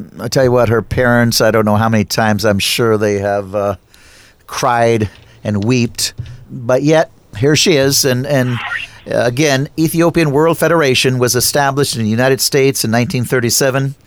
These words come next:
According to its website, it is a civic service organization that pushes policies and advocates that change the laws that harm all black people. This situation, taking advantage of another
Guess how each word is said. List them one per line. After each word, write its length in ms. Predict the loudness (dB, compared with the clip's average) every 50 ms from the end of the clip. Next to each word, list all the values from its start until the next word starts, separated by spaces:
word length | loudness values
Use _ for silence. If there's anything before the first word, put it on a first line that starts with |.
| -20 -20 -20 -20 -20 _ -6
According 400 | -6 -2 0 0 0 2 2 2
to 100 | 2 0
its 100 | 0 0
website, 520 | 0 0 0 0 0 0 2 4 4 2
it 160 | 2 0 -2 -2
is 140 | -2 0
a 160 | 0 2 2 2
civic 440 | 0 0 0 0 0 0 -2 -4 -4 _ _ _ _ _
service 500 | -10 -8 -4 -2 -2 0 2 0 -2 -2 -4
organization 640 | -6 -2 -2 -2 -2 0 2 2 2 2 0 -2 -4
that 120 | -6 -4
pushes 300 | -2 -4 -2 -2 -2 -4
policies 640 | -8 -4 -2 0 2 2 2 2 0 0 0 0 0
and 120 | -2 -2 -2
advocates 720 | -2 -4 -2 -2 -4 -2 0 -2 0 0 0 -2 -4 -4 -6 -14 -20 -20 -20 -20 -20 -20 -6 _
that 120 | -4 -2
change 360 | 0 0 2 2 2 0 0
the 100 | 2 2
laws 300 | 2 2 2 2 2 2
that 160 | 0 -2 -4 -4 _
harm 440 | -12 -4 -2 0 0 2 0 0 -2 -4 _
all 560 | 0 2 2 4 4 4 4 4 2 2 0 -4 _ _ _ _ _
black 540 | -4 0 0 2 2 2 0 -2 -6 _ _
people. 500 | -10 -8 -8 -8 -8 -10 -10 -10 -12 -20 _ _ _ _ _ _ -18
This 300 | -6 0 2 2 2 2
situation, 1000 | 2 2 0 0 0 2 2 2 2 2 2 2 0 2 2 0 0 0 -2 -4 -6 -10 -20 -20 -20 -20 -20 -20 -14 -4
taking 340 | -2 -2 0 0 0 0
advantage 1040 | 0 0 2 2 2 2 2 2 0 0 0 -2 -2 -2 0 -2 -2 -2 -4 -6 -6 -4
of 300 | -2 0 2 2 2 2
another 560 | 2 0 2 2 2 2 2 2 0 0 -2